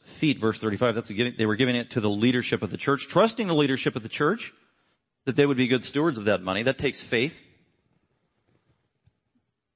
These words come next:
But that's what they did. Laid it at the apostles' feet, and the apostles would distribute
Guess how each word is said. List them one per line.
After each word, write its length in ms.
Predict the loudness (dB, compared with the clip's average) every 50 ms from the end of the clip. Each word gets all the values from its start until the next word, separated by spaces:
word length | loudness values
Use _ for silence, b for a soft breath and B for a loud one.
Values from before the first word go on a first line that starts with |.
| _ _ _ _ _ _ _ _
But 200 | -2 0 2 4
that's 200 | 2 2 2 0
what 140 | -4 -2 0
they 100 | 0 2
did. 340 | 2 2 0 0 -2 -4 -10 _ _ _ _ -2
Laid 200 | 0 2 2 2
it 160 | 2 0 -2 -2
at 180 | 0 0 0
the 80 | 0 -2
apostles' 400 | -2 0 0 0 0 -2 -8 -6
feet, 280 | -2 -2 -2 -2 -2 -6
and 480 | -6 -4 -2 -2 -2 -2 -4 -6 -12 -18 _ _ _ _ _ _ _ _ _ _ _ _ _ _ _ _
the 120 | -4 -2 -2
apostles 560 | -2 0 0 0 0 0 -2 -6 -10 -10 -6
would 220 | -4 -4 -4 -4
distribute 800 | -4 -8 -8 -8 -8 -6 -2 -2 0 0 0 0 0 -2 -6 -10